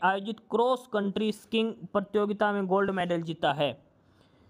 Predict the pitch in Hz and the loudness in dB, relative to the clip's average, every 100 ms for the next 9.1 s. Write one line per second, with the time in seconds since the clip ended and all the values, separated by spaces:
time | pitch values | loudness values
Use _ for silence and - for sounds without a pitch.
0 | _ _ - 214 254 247 220 208 240 247 | _ _ 0 2 2 -2 -2 0 -2 -4
1 | - 233 247 233 220 208 214 208 202 214 | -4 -2 -2 -2 -2 -2 -2 -2 0 0
2 | 214 196 208 208 202 196 196 196 202 196 | 2 2 0 0 0 0 0 2 2 0
3 | 185 165 233 233 220 220 190 185 208 208 | -2 0 -2 0 -2 -2 -2 0 0 2
4 | 208 190 175 175 190 180 180 175 202 - | 0 0 -2 -2 -4 -2 0 2 0 -4
5 | 156 147 143 139 135 113 _ _ _ _ | -2 0 0 0 -4 -8 _ _ _ _
6 | _ _ - 143 226 240 233 226 233 220 | _ _ -8 -2 0 0 -2 0 -2 0
7 | 220 214 214 208 226 214 208 196 170 190 | -2 -2 -2 0 2 2 0 0 0 0
8 | 202 214 190 165 165 175 185 196 208 202 | -2 -6 -2 0 2 2 2 -2 -2 0